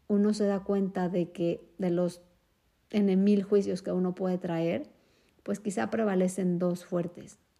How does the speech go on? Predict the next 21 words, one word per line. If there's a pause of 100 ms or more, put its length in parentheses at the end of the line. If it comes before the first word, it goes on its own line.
(400)
Y
simplemente
estarlos
observando,
prenderles
la
luz (520)
y
tener
esta
lamparita
que
siempre
estamos (520)
alu-,
eh,
que
siempre
nos
estamos
iluminando